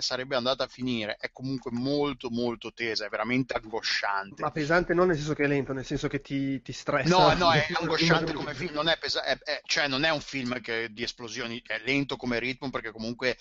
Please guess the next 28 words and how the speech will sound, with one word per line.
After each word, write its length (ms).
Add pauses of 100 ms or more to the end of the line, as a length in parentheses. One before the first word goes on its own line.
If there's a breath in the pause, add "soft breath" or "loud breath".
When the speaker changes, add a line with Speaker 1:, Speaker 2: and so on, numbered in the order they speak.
(140 loud breath)
Speaker 1:
l'argomento 600
è 40
tutto 200
dialoghi, 580
non 140
ci 120
sono 280
scene 360
di 120
azione, 420
non 100
c'è, 180 (360 loud breath)
a 120
parte 340
forse 320
la 80
fuga, 360
diciamo, 680 (360 loud breath)
che 240 (400)
è 80
la 120
parte 400
più 220
di 140
azione 380
del 160
film, 480
eh, 80